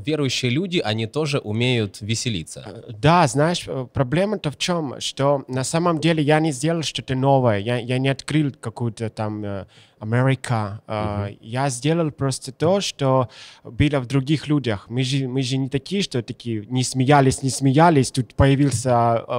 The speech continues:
Speaker 2: э, аккаунт "Веселый христианин", все такие: "О, все, теперь можно смеяться". И вдруг все верующие начали смеяться. Такого
Speaker 1: Мгм.
Speaker 2: не было. Все
Speaker 1: Мгм.
Speaker 2: смеялись просто локально, а, между собой как-то шутили, что, э, у нас, э, христианство — это ж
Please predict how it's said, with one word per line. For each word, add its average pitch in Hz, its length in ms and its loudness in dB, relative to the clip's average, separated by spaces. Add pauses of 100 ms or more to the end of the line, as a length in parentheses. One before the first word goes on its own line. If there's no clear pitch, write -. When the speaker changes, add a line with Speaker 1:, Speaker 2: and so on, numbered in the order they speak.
(120)
Speaker 2:
э, 139 140 -8
аккаунт 139 480 4
"Веселый 131 340 2
христианин", 156 400 4
все 147 120 2
такие: 143 280 4 (260)
"О, 180 200 8
все, 180 300 6
теперь 143 340 4
можно 151 300 4
смеяться". 156 500 4
И 127 140 4
вдруг 135 280 4
все 127 200 0
верующие 123 420 2
начали 117 280 -2
смеяться. 127 460 -2
Такого 135 280 0
Speaker 1:
Мгм. 139 80 2
Speaker 2:
не 165 100 0
было. 117 220 -4
Все 92 160 -4
Speaker 1:
Мгм. 185 100 -2
Speaker 2:
смеялись 196 480 -2
просто 131 340 -6
локально, 127 600 0 (560)
а, 107 360 -4
между 127 340 -2
собой 135 520 2
как-то 120 300 -6
шутили, 127 680 -2 (360)
что, 135 400 -4 (440)
э, - 60 -12
у - 20 0
нас, 165 320 0
э, 120 300 -6
христианство — 175 720 -4
это 135 320 -2
ж 123 180 -8